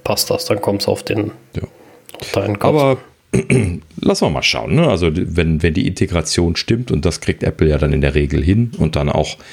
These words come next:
Speaker 2: äh, die, die Software dafür, äh, angepasst ist, ordentlich, was Apple auch hinkriegt in der Regel, dann könnte das natürlich dann doch nochmal verlockend werden.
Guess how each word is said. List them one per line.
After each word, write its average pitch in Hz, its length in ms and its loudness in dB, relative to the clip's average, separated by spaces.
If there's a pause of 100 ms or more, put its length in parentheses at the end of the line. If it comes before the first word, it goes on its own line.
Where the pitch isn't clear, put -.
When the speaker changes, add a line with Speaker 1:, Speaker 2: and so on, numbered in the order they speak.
(320)
Speaker 2:
äh, 71 220 2
die, 69 160 0
die - 100 -6
Software - 440 0
dafür, 82 440 0 (500)
äh, 82 220 4
angepasst 80 580 -2
ist, - 220 -4
ordentlich, - 580 0
was - 100 -6
Apple - 280 -4
auch 101 200 0
hinkriegt - 420 -2
in 92 100 0
der 92 200 0
Regel, 87 280 2 (480)
dann 139 200 -2
könnte 156 380 0
das 120 160 0
natürlich 101 420 2
dann 78 220 0
doch 82 180 -2
nochmal 73 280 0
verlockend 67 560 0
werden. - 340 -2